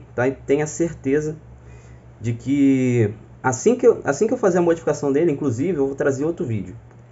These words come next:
tá? Vamos fazer assim, dessa forma. Esse vídeo, esse vídeo já ficou muito longo.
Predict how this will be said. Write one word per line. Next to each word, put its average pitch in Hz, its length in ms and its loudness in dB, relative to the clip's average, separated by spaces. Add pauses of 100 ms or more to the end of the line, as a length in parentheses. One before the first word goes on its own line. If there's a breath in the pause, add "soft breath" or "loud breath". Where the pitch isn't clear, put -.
(160)
tá? 117 320 -4
Vamos 135 160 -6
fazer 127 200 0
assim, 120 220 -4
dessa 117 220 -2
forma. 92 400 -6
Esse 110 160 -6
vídeo, 117 140 -6
esse - 160 -10
vídeo 113 160 -2
já 117 100 0
ficou 117 180 -4
muito 139 220 -2
longo. 135 260 -2